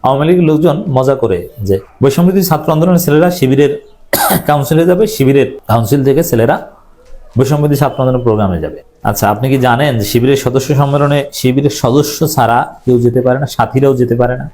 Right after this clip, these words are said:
আর কর্মীরা তো দূরের কথা। তো সেখানে বৈষম্যবিরোধী ছাত্র আন্দোলনের ছেলেরা যাবে আর ঢুকে যাবে এত সোজা? আগে ডেলিগেট কার্ড লাগে, যাচাই বাছাই করে ডেলিগেট কার্ড দেওয়া হয়, ওটা ছাড়া কেউ ঢুকতে পারে না। এটা আপনি জানেন? আমন্ত্রিত অতিথি ছাড়া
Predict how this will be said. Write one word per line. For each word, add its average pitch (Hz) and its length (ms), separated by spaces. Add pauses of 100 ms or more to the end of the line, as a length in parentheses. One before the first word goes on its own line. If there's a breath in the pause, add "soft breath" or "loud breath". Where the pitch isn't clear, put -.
আর 113 80
কর্মীরা 143 440
তো 135 120
দূরের 131 280
কথা। 131 240 (480)
তো 113 100
সেখানে 135 260
বৈষম্যবিরোধী 139 480
ছাত্র 139 260
আন্দোলনের 147 260
ছেলেরা 147 440
যাবে 123 300
আর 135 120
ঢুকে 120 200
যাবে 139 220
এত 123 120
সোজা? 123 440 (440)
আগে 107 180
ডেলিগেট 127 480
কার্ড 117 280
লাগে, 127 360
যাচাই 123 340
বাছাই 131 280
করে 131 160
ডেলিগেট 123 380
কার্ড 113 260
দেওয়া 123 160
হয়, 123 60
ওটা 117 120
ছাড়া 123 220
কেউ 127 120
ঢুকতে 101 300
পারে 127 160
না। 123 60
এটা 120 140
আপনি 120 200
জানেন? 117 300 (100)
আমন্ত্রিত 110 400
অতিথি 101 300
ছাড়া 104 240